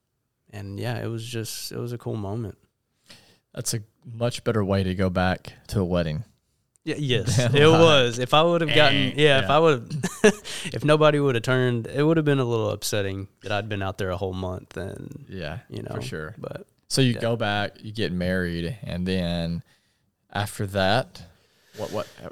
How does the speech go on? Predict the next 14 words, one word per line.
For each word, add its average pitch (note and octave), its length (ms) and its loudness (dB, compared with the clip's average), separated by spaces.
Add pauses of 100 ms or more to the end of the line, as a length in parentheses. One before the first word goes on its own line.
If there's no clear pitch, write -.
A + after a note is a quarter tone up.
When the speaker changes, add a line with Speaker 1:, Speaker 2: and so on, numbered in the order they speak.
Speaker 2:
what G#2+ 180 -8
happens? G2+ 460 -6
Speaker 1:
So A#2 220 0
after C3 360 -2
that, G#2 580 -2 (280)
um, G2 400 -8
I, G#2 120 -6
I, G2+ 320 -8 (360)
I'm A2 160 -14
on G#2 280 -6
Team A2 320 -6
Blake, G2+ 680 -6 (320)
and, F#2+ 420 -14
uh, F2 320 -14